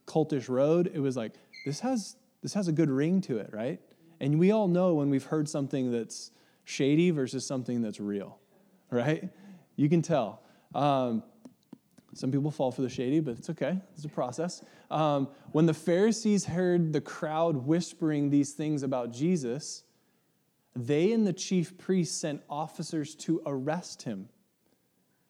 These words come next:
So what does this tell us about the religious leaders of that time? When Jesus is teaching, everybody starts going, "Wow, this is way better than what we've heard before. This makes sense. This is real.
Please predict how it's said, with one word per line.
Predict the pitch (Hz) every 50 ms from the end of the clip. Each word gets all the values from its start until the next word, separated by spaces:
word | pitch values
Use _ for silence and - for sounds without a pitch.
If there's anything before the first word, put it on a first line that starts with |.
| _
So | - - 170
what | 147 147 180 214
does | 254 208
this | 190 190 180 -
tell | - - - 170 175 190
us | 185 165 - 165
about | 147 135 135 135 -
the | 147
religious | 131 139 143 147 151 156 147 147 143 139
leaders | 151 147 151 151 151 135
of | - 131
that | 127 123 - -
time? | - - 147 165 143 202 101 - _ _ _ _ _ _ _ _ _ _ _ _
When | _ 143 143 143
Jesus | 131 143 170 202 220 226 202 180
is | 170 151
teaching, | - - - 170 170 - - 208 208 226 254 277 254 - - _ _ - - _ _ -
everybody | 151 156 170 196 190 220 190 185
starts | 160 - 170 147 -
going, | - 160 143 131 120 117 120
"Wow, | 180 220 240 165 127
this | 135 185 202 -
is | 196 127
way | 117 117 123 156 175 185
better | 180 160 175 180 180
than | 165 165 160
what | 160
we've | 156 151 143 -
heard | - 196 220 214
before. | 202 127 - - 127 113 107 110 - _ _ _ _ - _ _ _ _ _ _ _ -
This | 196 220 -
makes | 262 233 175 - -
sense. | - - 202 247 247 127 113 117 - - -
This | - 160 185 - 240
is | 190 165 143 127
real. | 131 139 175 233 247 175 113 98 -